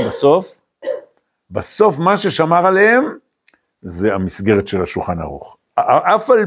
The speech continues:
פי שהתפילה לא בזמן, ובסוכה, אבל, אה, זה תמצא עוד איזה חריג שניים, אבל בסך הכל,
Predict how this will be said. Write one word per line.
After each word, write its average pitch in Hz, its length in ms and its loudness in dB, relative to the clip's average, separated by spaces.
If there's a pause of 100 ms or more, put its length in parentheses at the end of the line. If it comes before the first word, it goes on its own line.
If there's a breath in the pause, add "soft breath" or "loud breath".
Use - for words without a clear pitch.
(120)
פי 185 340 -2 (380)
שהתפילה 127 600 0
לא 131 120 4
בזמן, 120 600 0 (920)
ובסוכה, 117 1800 0 (600)
אבל, 87 320 -8 (880)
אה, 349 280 -2
זה - 180 -2
תמצא 165 340 2
עוד 139 240 4
איזה 101 640 -2
חריג 101 420 -4
שניים, 165 560 0 (460)
אבל 85 140 -4
בסך 123 360 -2
הכל, 156 500 2